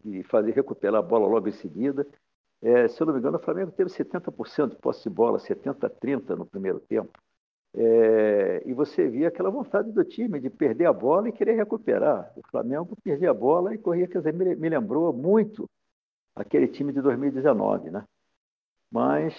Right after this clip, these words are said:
é, aí o segundo tempo era até esperado que o time desse, é, diminuísse o ritmo, né? Porque três a zero, é, com, com mais jogos importantes pela frente,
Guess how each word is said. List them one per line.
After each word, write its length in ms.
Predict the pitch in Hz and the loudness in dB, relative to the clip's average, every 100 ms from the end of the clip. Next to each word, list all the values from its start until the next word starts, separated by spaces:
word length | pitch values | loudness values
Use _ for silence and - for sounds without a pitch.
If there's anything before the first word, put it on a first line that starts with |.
| - | -2
é, 800 | 143 135 131 127 123 120 113 104 95 - _ - | 4 4 6 6 6 6 4 2 -4 -16 _ -2
aí 180 | 127 156 | 0 0
o 60 | |
segundo 340 | 151 160 165 151 | 0 -2 0 -2
tempo 800 | - 151 170 - 175 170 165 - _ _ _ _ - | -2 -4 -4 -6 -2 -2 -2 -8 _ _ _ _ -10
era 180 | 262 220 | -6 -4
até 120 | 254 | -4
esperado 500 | - - 160 175 123 | 0 4 6 6 4
que 100 | 113 | -6
o 20 | |
time 260 | - 117 104 | -6 -4 0
desse, 340 | 107 - 110 | 0 0 0
é, 540 | 104 101 95 87 82 | 2 2 0 -2 -4
diminuísse 480 | 82 107 98 104 - | -2 -2 0 -2 -2
o 40 | 90 | -2
ritmo, 420 | 131 139 107 107 | -2 -2 -2 -4
né? 140 | 123 - _ _ _ _ _ _ - | -4 -8 _ _ _ _ _ _ -6
Porque 760 | - - - 120 120 113 110 110 | -6 -6 -4 0 2 2 0 -2
três 220 | 131 127 | -2 0
a 100 | 113 | 0
zero, 640 | 98 107 127 127 107 92 - - _ _ _ _ _ _ | 2 2 4 4 2 -2 -10 -18 _ _ _ _ _ _
é, 540 | 95 98 95 92 90 90 - | -12 -8 -4 -2 -4 -8 -12
com, 300 | 101 95 90 _ _ | -10 -10 -14 _ _
com 80 | 107 | -2
mais 200 | 117 107 | 0 2
jogos 460 | 107 107 90 92 113 | 4 2 2 -4 -4
importantes 540 | - 104 - 104 - | -4 -4 -2 -6 -4
pela 240 | 110 95 | -2 -2
frente, 380 | - 113 131 113 | -2 -2 -2 -4